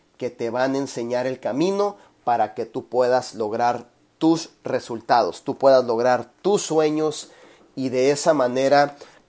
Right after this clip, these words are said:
puedas entender que hay beneficios que te ofrece redes de mercadeo. Si estás escuchando este audio,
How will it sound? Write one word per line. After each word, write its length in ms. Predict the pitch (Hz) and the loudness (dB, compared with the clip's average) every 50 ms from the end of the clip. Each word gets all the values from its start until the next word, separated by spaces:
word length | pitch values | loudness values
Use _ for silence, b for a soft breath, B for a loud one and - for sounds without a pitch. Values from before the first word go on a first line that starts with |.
| _ - | _ 6
puedas 360 | 160 190 226 240 240 233 - | 10 10 12 12 10 8 6
entender 600 | 185 165 - 135 131 127 123 139 147 151 151 - | 2 0 0 0 0 2 4 4 4 4 4 2
que 100 | - 147 | 4 6
hay 160 | 143 147 160 | 6 8 8
beneficios 1160 | 156 170 165 160 147 135 127 - 170 202 202 - - 135 135 135 135 139 135 - - - - _ _ b b b b b b _ _ | 8 6 6 6 4 2 2 0 -2 -2 -2 -2 -4 -2 0 2 2 2 0 -2 -6 -8 -10 _ _ b b b b b b _ _
que 100 | - 123 | -8 -6
te 140 | 117 - 123 | -6 -4 -6
ofrece 680 | 117 - - 139 143 147 139 - - 135 131 120 b b b b b b | -6 -6 -2 -2 0 0 0 -2 -4 -4 -4 -4 b b b b b b
redes 800 | - 123 127 127 123 135 139 135 131 131 131 131 123 - - - - | -14 -10 -8 -6 -2 0 2 2 2 2 0 -4 -6 -10 -14 -16 -18
de 260 | 123 110 107 120 110 | -14 -10 -8 -6 -6
mercadeo. 720 | 110 110 107 104 - - 98 104 110 107 101 95 85 85 - | -6 -8 -12 -10 -8 -6 -4 -2 -2 -2 -4 -6 -8 -12 -16
Si 160 | - - - | -18 -18 -16
estás 240 | 113 - - 165 185 | -6 -2 0 0 0
escuchando 480 | 214 - - 165 170 190 175 180 180 | 0 -2 -4 0 2 2 4 4 2
este 220 | 185 - - - 180 | 0 2 6 8 10
audio, 580 | 170 175 175 170 170 170 180 175 175 175 - | 10 12 10 10 8 6 4 2 2 -2 -6